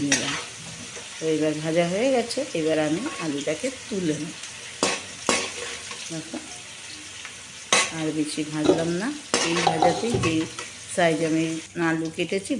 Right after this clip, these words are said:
ভাজাতেই অর্ধেক সেদ্ধ হয়ে যাবে। তো তুলে নিয়ে এবার এর মধ্যে দিয়ে দিলাম চিংড়ি মাছটা। চিংড়ি মাছটাও ভেজে নেবো, বেশিক্ষণ ভাজবো না, একদম বেশি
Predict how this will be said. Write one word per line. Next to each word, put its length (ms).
ভাজাতেই 540
অর্ধেক 300
সেদ্ধ 280
হয়ে 160
যাবে। 160
তো 80
তুলে 320
নিয়ে 180
এবার 240
এর 100
মধ্যে 220
দিয়ে 240
দিলাম 200
চিংড়ি 320
মাছটা। 380
চিংড়ি 340
মাছটাও 400
ভেজে 300
নেবো, 180
বেশিক্ষণ 460
ভাজবো 400
না, 60
একদম 220
বেশি 200